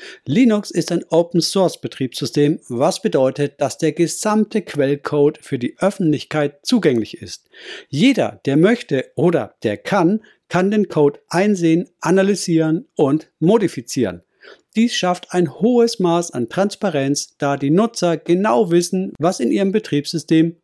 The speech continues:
vor sich geht. Im Gegensatz dazu ist Windows ein proprietäres System. Microsoft entwickelt und verwaltet den Windows-Quellcode intern, ohne dass Außenstehende Einsicht haben.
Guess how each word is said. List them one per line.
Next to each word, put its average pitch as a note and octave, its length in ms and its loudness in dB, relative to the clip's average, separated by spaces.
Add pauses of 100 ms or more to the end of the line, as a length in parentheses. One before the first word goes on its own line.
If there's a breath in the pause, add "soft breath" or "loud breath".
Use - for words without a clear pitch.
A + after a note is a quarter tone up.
vor G3+ 200 0
sich - 240 -6
geht. F#2+ 280 -8 (640)
Im D#3 160 2
Gegensatz A#3 560 -2
dazu F3 580 0
ist D#3+ 300 -2
Windows E3+ 440 2
ein C3 180 -2
proprietäres D#3 760 -2
System. E3 520 0 (320 soft breath)
Microsoft G3+ 720 0
entwickelt G3+ 600 -2 (120)
und F3 180 2
verwaltet C#3+ 680 -2
den A#2 200 -2
Windows-Quellcode D#3+ 1120 2
intern, D#3 600 4 (140)
ohne G3+ 380 6
dass D3+ 380 -4
Außenstehende D#3 840 2
Einsicht F3+ 420 -2
haben. G#2+ 300 -4